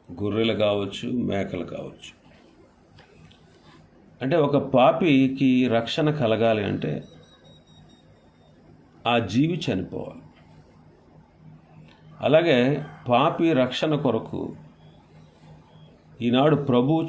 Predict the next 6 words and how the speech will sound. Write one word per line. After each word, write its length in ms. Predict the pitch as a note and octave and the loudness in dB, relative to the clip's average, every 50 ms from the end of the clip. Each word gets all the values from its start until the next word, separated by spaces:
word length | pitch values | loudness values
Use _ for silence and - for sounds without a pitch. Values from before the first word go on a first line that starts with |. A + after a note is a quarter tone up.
| - B2 | -2 -2
చనిపోయారు. 500 | G#2 A2+ G#2 - - D2+ - - - - - - - - - - - - - - - - - - - - - - - - - - D#3 - - - - - - - - - - - - - - - - - - - - - - - - - - - - - - - - - - - - - - - - - - - - - - - - - C#3+ C#3 C#3+ | -2 -2 -2 -4 -6 -8 -8 -10 -14 -20 -20 -20 -20 -20 -20 -20 -20 -20 -20 -20 -20 -20 -20 -20 -20 -20 -20 -20 -20 -20 -20 -20 -20 -20 -20 -20 -20 -20 -20 -20 -20 -20 -20 -20 -20 -20 -20 -20 -20 -20 -20 -20 -20 -20 -20 -20 -20 -20 -20 -20 -20 -20 -20 -20 -20 -20 -20 -20 -20 -16 -14 -12 -12 -10 -6 -4 -4 -4 -2 0 0 2 4 4 6
ఈ 140 | C3+ C3+ C#3 | 6 6 6
వచనంలో 760 | C3+ C3 C3+ C#3 C#3 F3+ F3+ F3 E3 D#3+ C3+ G#2 G2+ A2 A#2+ | 6 4 4 2 2 0 0 2 2 2 2 2 2 2 0
షోలంబితి 760 | C3 - - - - C3+ - E3 F3 E3 E3 D#3 D3+ C3 D#3 | -2 -4 -6 -4 -2 0 0 2 2 2 2 0 0 0 0
యొక్క 220 | D3 C#3 C#3+ - C#3+ C3 B2+ B2+ B2 - | 0 0 -2 -2 -2 0 0 0 -2 -4
వెంట్రుకలు 720 | - G2+ G#2+ A2 A#2 A2+ A#2+ B2+ A#2 G#2+ F2+ F2+ - - | -4 -2 0 0 0 0 0 -2 -2 -2 -4 -4 -6 -8